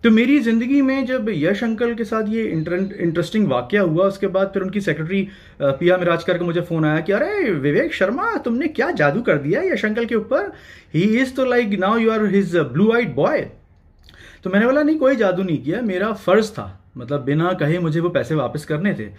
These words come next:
उसके बाद महेश भट्ट साहब ने मुझे बोला कि कमाल है,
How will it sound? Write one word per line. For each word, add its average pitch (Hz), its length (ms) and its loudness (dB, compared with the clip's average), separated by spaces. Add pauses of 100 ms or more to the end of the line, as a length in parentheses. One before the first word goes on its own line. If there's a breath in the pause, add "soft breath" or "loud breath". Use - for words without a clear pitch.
(340 loud breath)
उसके 185 280 2
बाद 262 480 0
महेश 143 460 0
भट्ट 262 160 2
साहब 240 240 -2
ने 233 60 -2
मुझे 226 200 -2
बोला 214 260 0
कि 214 220 -6
कमाल 202 360 -2
है, 240 220 -8